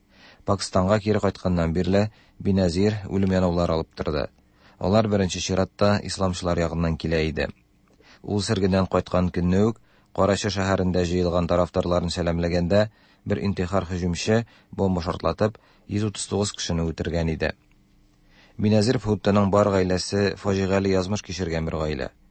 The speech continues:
Аның әтисе Зөлфикәр Гали Бхутто бер мең тугыз йөз җитмеш тугызынчы елда Пакистан хәрбиләре тарафыннан асып үтерелгән иде. Бер мең тугыз йөз сиксәненче елда аның абыйсы Шах Нәвәс Франциядә бик сәер шартларда үтерелде.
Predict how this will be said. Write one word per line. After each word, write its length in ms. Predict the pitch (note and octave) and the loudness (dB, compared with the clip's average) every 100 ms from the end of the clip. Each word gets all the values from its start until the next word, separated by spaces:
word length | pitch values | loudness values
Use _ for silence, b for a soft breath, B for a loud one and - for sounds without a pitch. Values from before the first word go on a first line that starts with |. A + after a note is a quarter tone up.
| b b - | b b -4
Аның 260 | F#2+ G#2+ | 0 2
әтисе 600 | E2+ F#2 F#2+ - G2+ G#2+ G#2+ | 0 -2 -4 -2 0 0 -2
Зөлфикәр 580 | G2+ F2 F#2 - F#2 F#2 | -6 -6 -6 -2 -2 0
Гали 240 | G2 G2+ | 2 0
Бхутто 560 | G2 F#2 A2 - G#2 G#2+ B B B - | -2 -4 -6 -2 0 0 B B B -8
бер 180 | G2+ A2+ | -2 2
мең 180 | A#2+ A2 | 2 0
тугыз 280 | G#2 G#2+ G#2 | 0 0 0
йөз 60 | G2 | -2
җитмеш 220 | - G2 | -4 -4
тугызынчы 420 | G2+ F#2 G2 F#2 F#2 | -4 -2 -2 0 -2
елда 420 | F2 F2+ G#2 A2+ G#2+ | 0 4 2 2 -4
Пакистан 380 | F#2 - G#2+ | -6 -2 -2
хәрбиләре 480 | G2 G2 F#2 F#2 F#2 | -2 -2 0 0 2
тарафыннан 480 | F#2+ F#2 F2 F#2 F#2+ E2+ | 2 0 0 -2 0 0
асып 300 | - G2+ E2+ | -4 -6 -8
үтерелгән 480 | F2+ E2+ D2+ C#2+ C#2 | -6 -6 -6 -6 -8
иде. 180 | - - _ _ _ _ b b b | -10 -14 _ _ _ _ b b b
Бер 160 | - G#2+ | 0 2
мең 140 | A2+ | 2
тугыз 260 | A2 G#2+ G#2+ | 2 0 0
йөз 80 | G2 | -2
сиксәненче 480 | G#2+ G#2+ F#2+ F2 E2+ | -2 0 0 0 -2
елда 400 | F2+ G2 G#2 G2+ | 0 2 4 2
аның 300 | F#2 G2 E2+ | 0 0 0
абыйсы 560 | F2 F2+ - G2 G#2 F#2+ | -2 -4 -2 0 0 -2
Шах 280 | G2 F#2+ | -4 -4
Нәвәс 400 | G2+ F2+ F2+ F#2 - | -2 0 0 -2 -4
Франциядә 680 | F2 F2+ - F2+ G2 G2 F2+ | -2 -2 -2 -2 0 0 -2
бик 160 | F#2+ | -6
сәер 240 | - F#2 E2 | -2 -2 -2
шартларда 400 | D#2 D#2+ D#2+ E2 | -6 -6 -4 -4
үтерелде. 540 | D#2 D#2+ D#2+ D#2+ - | -4 -4 -4 -4 -6